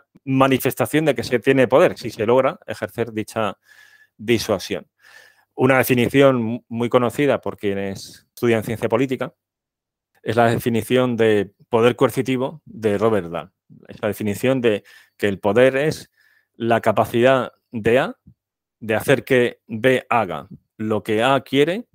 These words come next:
aunque B no quiera. Eso es lo que Robert Dahl entiende como poder coercitivo. Vale, pues la disosión tiene algo que ver con ello, pero de otra forma, porque lo, lo que acabo de,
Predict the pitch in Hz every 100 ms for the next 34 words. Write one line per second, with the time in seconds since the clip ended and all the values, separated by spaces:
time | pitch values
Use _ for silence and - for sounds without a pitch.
0 | - _ _ _ 120 120 120 113 147 196
1 | _ _ 110 113 117 107 95 85 - _
2 | _ _ _ _ _ 127 - 123 147 139
3 | 123 110 110 104 101 - 113 117 117 135
4 | 110 110 123 120 101 98 98 110 110 95
5 | - 85 85 - _ _ _ _ _ _
6 | _ _ _ - 113 120 95 117 110 113
7 | 113 117 123 135 147 139 131 135 127 117
8 | 117 113 104 87 67 - - _ _ 135
9 | 120 120 123 120 180 107 76 - _ 123
10 | 107 113 127 117 110 107 127 139 135 135